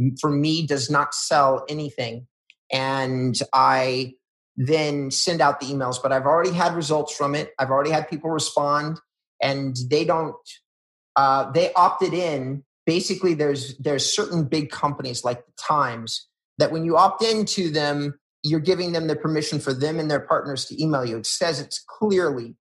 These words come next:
and that's how e-, good e-, email, uh, Get Emails operates. They can see all the I P addresses. They can connect it into people who've opted in, and then they, they grab that email address and they send it off to you. I'm getting twenty to thirty new subscribers every day right now off my website.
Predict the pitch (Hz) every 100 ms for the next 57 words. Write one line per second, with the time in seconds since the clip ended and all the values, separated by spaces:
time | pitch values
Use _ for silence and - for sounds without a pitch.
0 | _ 143 196 208 214 185 180 190 143 180
1 | 175 - 135 143 139 - 185 180 - 147
2 | 147 170 - 165 156 143 139 139 135 107
3 | - 135 127 135 - 165 165 139 151 -
4 | 151 147 147 139 147 139 - - _ _
5 | 147 147 151 156 147 147 - 160 156 151
6 | 143 156 - 143 143 143 143 143 131 135
7 | 131 131 - _ - 135 143 143 139 139
8 | 127 - 131 123 143 147 147 147 139 135
9 | 131 131 127 127 - - _ _ _ _
10 | _ 143 139 135 165 147 135 120 - 120
11 | 123 139 139 131 - 165 165 151 147 147
12 | 143 143 143 139 135 - 135 127 123 127
13 | 123 117 113 110 107 107 110 117 117 110
14 | - 104